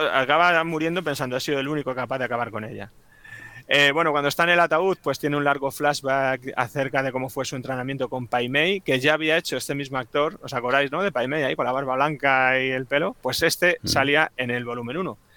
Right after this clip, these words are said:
Speaker 1: Es uno de los ochenta y ocho maníacos, el jefe de los ochenta y ocho maníacos. Se llama el actor Gordon Liu.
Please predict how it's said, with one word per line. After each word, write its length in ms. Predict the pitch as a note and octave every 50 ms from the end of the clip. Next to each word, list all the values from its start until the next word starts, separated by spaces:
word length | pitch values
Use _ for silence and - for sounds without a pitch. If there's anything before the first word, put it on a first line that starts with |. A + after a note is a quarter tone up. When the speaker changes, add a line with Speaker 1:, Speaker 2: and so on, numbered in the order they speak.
| - - - _ -
Speaker 1:
Es 160 | C3 A#2+ -
uno 120 | D3 C#3 C#3
de 60 | C#3
los 160 | C3 B2 -
ochenta 280 | B2 - C#3 C3 A#2+ B2+
y 60 | B2+
ocho 160 | B2 - C3+
maníacos, 420 | A#2 A#2 C#3 D#3+ D#3+ B2+ A2+ -
el 120 | A#2+ A#2 A2+
jefe 300 | - - E3 - - B2
de 40 | A#2
los 180 | A#2 A2 -
ochenta 300 | A#2+ - - A#2+ A2 A#2+
y 40 | A#2+
ocho 180 | A#2 - A#2+ A2+
maníacos. 440 | G#2 G#2 G#2+ G2+ - - - - -
Se 80 | - B2+
llama 580 | B2+ C3 C3+ C3+ C3+ C3 B2+ B2+ B2+ B2 A#2+ A#2+
el 80 | A#2+
actor 380 | A#2+ A#2 - - C3+ C3 B2 A#2
Gordon 400 | A#2 C3+ C3+ C#3 C#3 C#3+ C3 - - -
Liu. 240 | D3 E3 C#3+ -